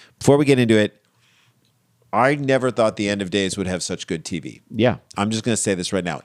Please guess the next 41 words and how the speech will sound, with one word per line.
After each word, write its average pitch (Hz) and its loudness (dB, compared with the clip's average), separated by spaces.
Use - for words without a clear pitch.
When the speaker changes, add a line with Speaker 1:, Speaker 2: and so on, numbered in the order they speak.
Speaker 1:
If 147 2
you 190 0
are 180 0
not 160 0
watching 131 0
the 117 -2
T 123 -4
V 117 -4
show 104 -2
The 95 -4
Great, 92 -6
Speaker 2:
I 78 -12
am 92 -6
not. 123 0
Speaker 1:
it 127 2
is 143 2
on 143 0
Hulu. 151 0
Jason, 120 -4
you 110 0
need 101 -2
to 87 -8
watch 113 0
it. 147 0
Speaker 2:
I - 0
will. 101 2
Speaker 1:
Everyone 143 0
out 135 0
there, 139 2
you 127 -2
need 117 -2
to 113 0
watch 101 -2
it. - -18
I 127 2
was 156 0
a 143 2
little 143 -2
skeptical 156 -2
at 151 -2
first. 104 -4